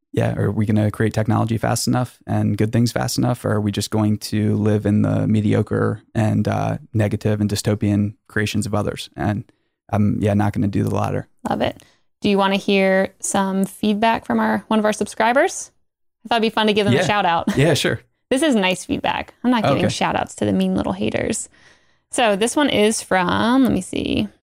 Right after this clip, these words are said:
Speaker 2: This one's from David. He says, "I love your new format and content focus. I love this stuff. Finally, someone is talking about the right stuff, evolution, and the continuous occurrence of all kinds of event horizons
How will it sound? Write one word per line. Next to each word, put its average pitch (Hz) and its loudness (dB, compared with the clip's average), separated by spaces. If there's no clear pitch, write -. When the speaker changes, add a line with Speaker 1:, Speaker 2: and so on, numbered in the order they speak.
Speaker 2:
This - -2
one's 247 2
from 285 4
David. 202 2
He 240 2
says, 185 0
"I 220 -2
love 254 0
your 269 2
new 254 4
format 214 2
and 202 0
content 202 0
focus. 185 0
I 190 0
love 185 0
this 175 0
stuff. - -2
Finally, 269 2
someone 233 2
is 196 0
talking 208 0
about 185 0
the - -4
right 208 2
stuff, - -4
evolution, 202 2
and 208 2
the 208 2
continuous 233 0
occurrence 190 0
of 196 -4
all 202 2
kinds 196 0
of 175 -2
event 180 0
horizons 180 -2